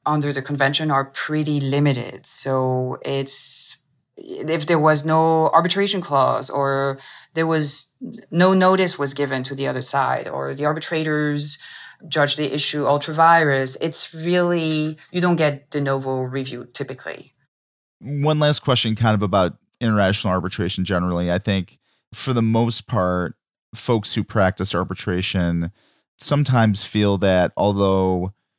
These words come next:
Speaker 2: the system is supposed to be more efficient than litigation, sometimes it's not. And I wonder if, if you found kind of an international arbitration that it, it's, it's more,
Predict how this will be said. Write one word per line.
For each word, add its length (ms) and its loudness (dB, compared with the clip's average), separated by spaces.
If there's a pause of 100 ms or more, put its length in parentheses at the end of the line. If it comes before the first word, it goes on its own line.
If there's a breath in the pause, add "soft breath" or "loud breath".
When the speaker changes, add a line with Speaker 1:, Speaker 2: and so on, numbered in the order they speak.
(280)
Speaker 2:
the 120 0
system 340 0
is 80 2
supposed 300 2
to 80 0
be 40 6
more 200 4
efficient 420 0
than 160 0
litigation, 920 0 (300)
sometimes 720 4
it's 220 -4
not. 480 4
And 720 2 (320)
I 120 4
wonder 580 4
if, 520 0 (300)
if 180 -2
you 180 4
found 460 4
kind 180 0
of 60 0
an 180 0
international 600 0
arbitration 640 0
that 240 2
it, 120 -4 (380)
it's, 300 -6
it's 200 -2
more, 600 2